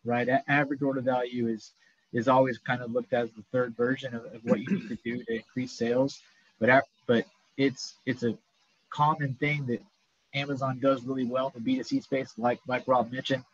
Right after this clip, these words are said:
I have a golf club in my, <laughs> in my cart. It's telling me the golf balls and the, the golf club that I need to go with it that I didn't know I needed, right? And they had a sale already, but they increased the average order value by putting in a nice little package.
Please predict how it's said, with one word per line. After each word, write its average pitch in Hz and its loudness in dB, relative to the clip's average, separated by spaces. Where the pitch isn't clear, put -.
I 120 6
have 127 4
a 120 4
golf 123 6
club 127 4
in 131 4
my, 123 2
<laughs> - 2
in 135 2
my 120 0
cart. 139 8
It's 117 -2
telling 131 2
me 131 -2
the 120 0
golf 123 4
balls 123 2
and 120 -10
the, 113 -2
the 123 0
golf 123 2
club 120 0
that 120 0
I 117 -2
need 120 -6
to 131 -4
go 120 2
with 123 0
it 107 -4
that 113 -2
I 113 0
didn't 117 -6
know 120 0
I 110 -2
needed, - -12
right? 117 2
And 120 2
they 120 4
had 135 4
a 139 2
sale 135 2
already, 127 2
but 120 2
they 117 2
increased 117 -2
the 117 0
average 117 -2
order 120 0
value 113 -6
by 110 -4
putting 117 2
in 113 2
a 110 2
nice 113 0
little 107 -4
package. - 0